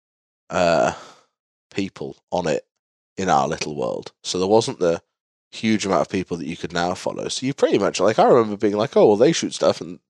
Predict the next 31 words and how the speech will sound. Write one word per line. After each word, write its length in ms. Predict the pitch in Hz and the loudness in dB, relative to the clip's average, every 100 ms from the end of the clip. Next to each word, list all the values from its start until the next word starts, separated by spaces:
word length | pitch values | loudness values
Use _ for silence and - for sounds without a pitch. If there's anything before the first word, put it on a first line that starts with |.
| - | -6
like, 220 | - 113 | -2 2
I'll 160 | 113 151 | 2 2
follow 260 | 73 87 | 2 2
them." 260 | 120 226 - _ - - - | 2 0 -2 _ -16 -16 -4
So 120 | - | 2
you 60 | 151 | 4
follow 200 | 220 220 | 6 6
them 100 | 127 | 4
for 80 | 123 | 4
a 40 | |
bit 160 | 151 101 | 6 6
and 100 | 113 | 2
then 80 | |
you 140 | 117 120 | -2 -4
j-, 180 | - - - - | -8 -12 -4 2
I 100 | 156 | 2
just 140 | 139 | 2
got 120 | 101 | 0
incredibly, 500 | 98 - - 123 101 | -2 -2 0 0 2
and 120 | 90 139 | 4 4
I 80 | |
still 300 | - - 185 | 2 4 4
do 200 | 123 131 | 6 6
occasionally, 520 | 113 - 107 98 92 85 - - - - | 6 4 0 0 -4 -6 -10 -18 -16 -2
you 100 | 110 | 2
know, 60 | |
you'll 220 | 98 104 107 | 4 4 4
see 260 | - 113 | 4 2
somebody 420 | - 107 104 98 | 2 2 2 0
in 120 | 92 92 | 0 0
the 140 | 90 | -4